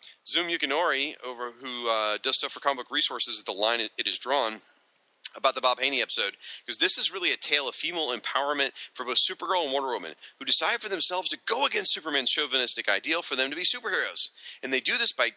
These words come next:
choosing to act weak and feminine so they can be attractive and ideal women to two, two obviously chauvinistic Frenchmen.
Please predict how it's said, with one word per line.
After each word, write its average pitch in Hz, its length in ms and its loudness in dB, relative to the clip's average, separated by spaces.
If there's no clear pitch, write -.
choosing 165 380 2
to - 200 0
act 139 300 0
weak 139 320 -2
and 95 160 -4
feminine 233 640 0
so - 140 2
they 139 120 2
can 117 100 -6
be 104 100 2
attractive 127 540 2
and 107 160 0
ideal 104 420 0
women 120 300 -4
to - 120 -2
two, - 220 -2
two 156 260 -2
obviously 131 380 2
chauvinistic 117 580 0
Frenchmen. 170 600 -2